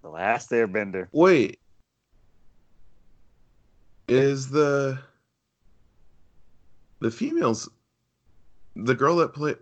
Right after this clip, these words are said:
Speaker 2: is the girl that played, uh, Katara white?
Speaker 1: Yeah.
Speaker 2: I guess she, she is.
Speaker 1: Yeah.
Speaker 2: I guess
Speaker 1: Nicola
Speaker 2: that was,
Speaker 1: Peltz.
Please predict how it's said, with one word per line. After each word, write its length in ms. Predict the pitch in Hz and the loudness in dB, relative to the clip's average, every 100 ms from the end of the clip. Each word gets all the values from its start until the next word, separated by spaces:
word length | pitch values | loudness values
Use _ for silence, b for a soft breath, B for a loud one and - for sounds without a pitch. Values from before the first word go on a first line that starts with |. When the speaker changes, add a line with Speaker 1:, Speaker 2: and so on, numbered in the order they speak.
| - | -8
Speaker 2:
is 380 | 90 - 110 120 | -6 -2 -2 0
the 80 | 127 | 0
girl 260 | 120 139 151 | 2 0 0
that 180 | 143 | -2
played, 400 | 147 147 143 139 | -2 -2 -2 -2
uh, 320 | 127 127 123 120 - _ _ _ _ _ - _ _ _ _ _ - _ _ - - - - - - _ _ _ _ _ - - | 0 -2 -4 -8 -14 _ _ _ _ _ -20 _ _ _ _ _ -20 _ _ -20 -20 -20 -20 -20 -20 _ _ _ _ _ -20 -18
Katara 540 | - 139 - 101 127 147 | -12 -6 0 2 2 2
white? 340 | 151 165 170 - _ _ _ _ _ - | 0 -2 -2 -10 _ _ _ _ _ -6
Speaker 1:
Yeah. 160 | 123 120 | -2 -2
Speaker 2:
I 20 | |
guess 120 | 120 | -4
she, 200 | - 82 - | -6 -12 -14
she 240 | - 107 87 | -14 -4 -2
is. 320 | 80 85 - _ _ _ _ _ | -2 -6 -12 _ _ _ _ _
Speaker 1:
Yeah. 180 | 113 95 - _ _ _ _ _ _ _ - | -10 -10 -14 _ _ _ _ _ _ _ -6
Speaker 2:
I 100 | - | 0
guess 120 | 123 | 4
Speaker 1:
Nicola 60 | 120 | 6
Speaker 2:
that 80 | 107 | 6
was, 140 | 127 | 4
Speaker 1:
Peltz. 240 | - - | 2 -14